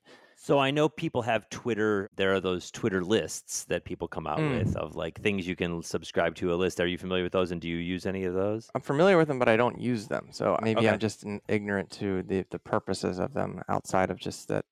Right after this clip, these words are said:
Speaker 2: they're a list of people
Speaker 1: Well,
Speaker 2: to
Speaker 1: I mean,
Speaker 2: follow,
Speaker 1: for
Speaker 2: but
Speaker 1: example, if
Speaker 2: Yeah.
Speaker 1: people listening to this podcast wanted to subscribe to your list of the things that you subscribe to,
Speaker 2: Mm.
Speaker 1: is that something that you aggregate and put out there,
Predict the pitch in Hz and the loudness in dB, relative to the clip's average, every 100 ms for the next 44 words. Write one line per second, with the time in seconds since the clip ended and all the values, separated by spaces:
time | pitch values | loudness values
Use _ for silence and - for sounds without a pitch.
0 | - 98 95 101 104 - - 226 202 143 | -2 0 2 0 -2 -6 -2 4 4 4
1 | 127 147 104 101 85 160 180 156 117 165 | 0 2 4 4 2 2 2 2 0 0
2 | 175 104 90 113 - 175 107 151 147 - | 0 -4 -6 -6 -2 0 2 4 2 2
3 | 139 127 123 139 147 131 208 117 - 113 | -2 -2 -2 0 0 0 2 2 2 2
4 | 120 123 - 113 - 107 - 113 110 101 | 2 2 -2 -4 -4 -4 2 4 4 0
5 | - 110 95 127 208 147 92 87 - 98 | -4 -4 2 6 6 4 0 -8 -8 -8
6 | 85 104 120 104 87 82 87 143 196 202 | -6 -4 -4 -4 -6 -8 -4 0 2 2
7 | 123 101 110 85 85 165 170 110 90 101 | -2 -2 -2 -2 -2 0 0 -2 -4 -6
8 | 104 101 113 117 107 104 107 113 113 110 | -4 -4 -2 -4 -4 -4 -4 -2 0 0
9 | 107 104 110 104 101 - 107 104 117 107 | 0 -2 -2 -2 -10 -6 -2 0 0 -2